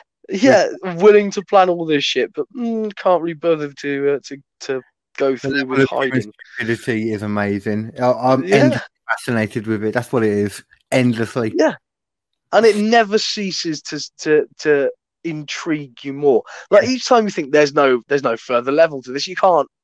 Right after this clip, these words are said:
Speaker 1: can't go dumber than that. You can.
Speaker 2: <laughs>
Speaker 1: You can always
Speaker 2: Yeah.
Speaker 1: go dumber. You can
Speaker 2: Like,
Speaker 1: always go dumber.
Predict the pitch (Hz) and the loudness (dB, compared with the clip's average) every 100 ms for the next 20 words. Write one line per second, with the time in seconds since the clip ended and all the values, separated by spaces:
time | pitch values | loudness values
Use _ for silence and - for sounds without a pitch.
0 | _ _ _ _ _ 208 180 156 170 151 | _ _ _ _ _ 2 2 4 2 4
1 | 180 185 185 151 135 135 147 - 135 - | 4 4 4 0 -4 -4 -4 -6 -14 -2
2 | 180 156 147 143 143 - 170 - 175 170 | 0 0 0 -4 -2 -8 -8 2 4 4
3 | 165 165 156 139 165 147 143 139 131 113 | 4 4 4 4 2 4 2 2 0 -4
4 | _ - 151 165 165 - 185 170 160 139 | _ -18 -10 -4 -4 0 4 6 6 4
5 | 131 117 120 113 113 104 | -2 -4 -6 -4 -6 -6